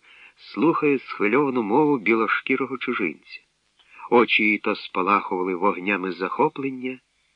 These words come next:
то туманилися смутком, то мерехтіли тривогою. І такою щирою, ніжною і довірливою здавалася вона побратимам,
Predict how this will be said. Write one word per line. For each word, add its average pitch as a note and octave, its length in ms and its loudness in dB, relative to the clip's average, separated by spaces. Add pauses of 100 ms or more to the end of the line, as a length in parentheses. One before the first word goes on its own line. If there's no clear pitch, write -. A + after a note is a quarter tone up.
(100)
то F#2+ 140 0
туманилися A2 840 2
смутком, D3 800 -2
то A#2 140 2
мерехтіли C3 640 2
тривогою. A2+ 720 -2 (720)
І G#2+ 60 0
такою C3+ 380 2
щирою, A2 720 0
ніжною G#2+ 540 2
і G#2 40 4
довірливою B2 840 2
здавалася G2+ 600 2
вона G2+ 280 2
побратимам, F2+ 800 -2